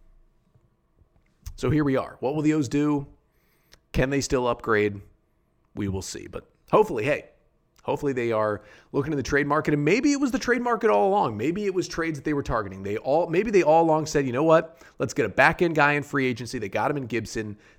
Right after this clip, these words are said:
Then we'll, we'll put some offers out there, but, you know, if guys are getting too much money, let's turn to trades, because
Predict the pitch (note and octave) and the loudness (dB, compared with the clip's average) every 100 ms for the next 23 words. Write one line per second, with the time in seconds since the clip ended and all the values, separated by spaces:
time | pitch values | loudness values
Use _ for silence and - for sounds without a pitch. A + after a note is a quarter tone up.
0 | - C3 C#3+ C#3 E3+ F3+ F3+ - B3+ A3+ | -2 0 2 0 2 0 0 -4 -4 -4
1 | A3 F#3+ D3 B2+ B2 B2 B2 A#2 B2+ B2+ | 0 0 2 2 2 0 0 4 4 2
2 | - C3 G#2+ G#2+ B2+ B2+ C3 C3 A#2 B2 | -6 -6 -4 -2 0 0 0 -4 -4 -8
3 | A2 C3 A#2+ - B2 B2 B2+ - C#3+ D3 | -6 -6 -6 -4 -4 -2 -6 -4 -8 -6
4 | B2 - A2+ A2 G#2 G2+ G#2+ | -6 -4 -2 -2 -4 -2 -2